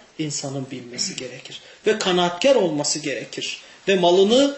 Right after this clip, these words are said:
çoğaltmak için aşırı bir hırs sahibi olmaması gerekir. Ve bir Müslümanın şunu çok iyi bilmesi gerekir ki insan, bir Müslüman,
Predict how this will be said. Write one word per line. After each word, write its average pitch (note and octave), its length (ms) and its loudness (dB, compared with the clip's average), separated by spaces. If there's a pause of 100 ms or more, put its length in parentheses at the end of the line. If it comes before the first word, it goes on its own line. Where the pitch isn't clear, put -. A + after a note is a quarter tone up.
(200)
çoğaltmak G#3 600 0
için G#3+ 280 -2
aşırı A#3 440 0
bir G3+ 160 0
hırs - 220 0
sahibi G3+ 760 2 (460)
olmaması F#3+ 600 4
gerekir. F#3 600 2 (300)
Ve F3+ 120 -6
bir C4+ 180 6
Müslümanın F3+ 560 -2
şunu F3+ 300 -4
çok A3 240 -4
iyi F3 160 -2
bilmesi E3+ 440 -6
gerekir E3+ 520 -4
ki E3 200 -2 (420)
insan, E3+ 460 -2 (220)
bir G#3+ 160 0
Müslüman, E3 520 -4